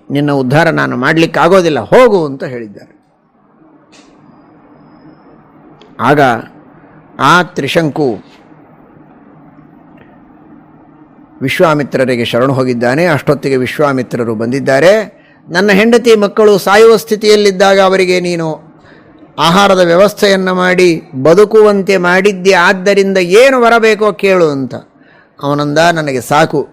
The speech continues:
ಈ ಭೂಮಿಯಲ್ಲಿ ವಾಸ ಮಾಡಿ, ಇದೇ ಶರೀರದಿಂದ ನಾನು ಸ್ವರ್ಗಕ್ಕೆ ಹೋಗುವಂತೆ ಮಾಡಿ" ಅಂತ. "ಸರಿ ಆಗಲಿ" ಅಂತ.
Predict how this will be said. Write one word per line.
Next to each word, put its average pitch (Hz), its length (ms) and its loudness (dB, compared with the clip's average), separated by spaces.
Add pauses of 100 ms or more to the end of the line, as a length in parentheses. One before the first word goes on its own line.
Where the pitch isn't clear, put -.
(160)
ಈ 135 120 -4
ಭೂಮಿಯಲ್ಲಿ 135 680 -2
ವಾಸ 131 260 0
ಮಾಡಿ, 147 600 0 (760)
ಇದೇ 214 600 4
ಶರೀರದಿಂದ 214 600 0
ನಾನು 190 280 -4
ಸ್ವರ್ಗಕ್ಕೆ 180 480 -4
ಹೋಗುವಂತೆ 156 540 0
ಮಾಡಿ" 131 380 -2
ಅಂತ. 110 220 -8 (800)
"ಸರಿ 262 200 4
ಆಗಲಿ" 233 460 0
ಅಂತ. 180 220 -10